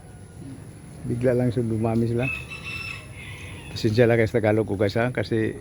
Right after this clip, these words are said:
yung Tagalog ko, <laughs> halo yan. Halo Bisaya. Kakain yan.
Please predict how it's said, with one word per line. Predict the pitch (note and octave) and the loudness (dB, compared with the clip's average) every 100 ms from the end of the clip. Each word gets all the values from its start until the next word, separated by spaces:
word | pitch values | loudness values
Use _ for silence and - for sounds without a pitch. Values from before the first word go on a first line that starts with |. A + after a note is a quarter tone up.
| - G#2+ | -8 -2
yung | A2 | 0
Tagalog | G#2 A2 G#2+ | 2 4 4
ko, | G2 A#2 | 2 2
<laughs> | |
halo | G#2+ G2 | 2 2
yan. | A2+ A2+ F#2 - - - - - - - | 2 0 -2 -8 -16 -16 -16 -16 -14 0
Halo | A2+ A#2 | 2 2
Bisaya. | G#2 G#2+ A2 A#2+ B2+ - - - - - B4 B4 B4 B4 - - - - - - - - - - - - - - - - - - - - - - - - A2 G#2+ G2 F#2+ - - - | 2 2 6 6 4 0 -12 -18 -18 -18 -12 -10 -10 -12 -14 -18 -18 -18 -18 -18 -18 -16 -16 -16 -16 -14 -16 -16 -14 -14 -14 -14 -14 -14 -12 -12 -12 -12 -10 -8 -8 -8 -12 -12 -12
Kakain | A#2 - D#3 D#3+ | -8 -4 -2 0
yan. | D3 B2+ A#2+ | 0 0 -4